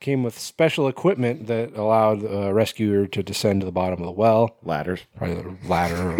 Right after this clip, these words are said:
Speaker 1: rope or
Speaker 2: <laughs>
Speaker 1: something.
Speaker 2: Special equipment.
Speaker 1: Yeah.
Speaker 2: A ladder.
Speaker 1: Uh, like a rope with a, with a little seat attached to it. <laughs> Um, due to the profound surprise ever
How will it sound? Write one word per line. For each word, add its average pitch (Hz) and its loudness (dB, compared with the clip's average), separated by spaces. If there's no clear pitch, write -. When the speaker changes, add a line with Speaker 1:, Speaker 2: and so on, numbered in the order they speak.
Speaker 1:
rope 87 -2
or 95 -4
Speaker 2:
<laughs> - -
Speaker 1:
something. 92 -4
Speaker 2:
Special 95 0
equipment. 117 0
Speaker 1:
Yeah. 104 -2
Speaker 2:
A 127 2
ladder. 117 0
Speaker 1:
Uh, - -8
like 123 6
a 110 6
rope 104 2
with - -2
a, - 4
with 104 2
a 95 -6
little 95 -4
seat 98 0
attached 98 -2
to 107 0
it. 101 -4
<laughs> 175 8
Um, 127 0
due 220 4
to 220 0
the 175 2
profound 170 2
surprise 156 0
ever 151 -4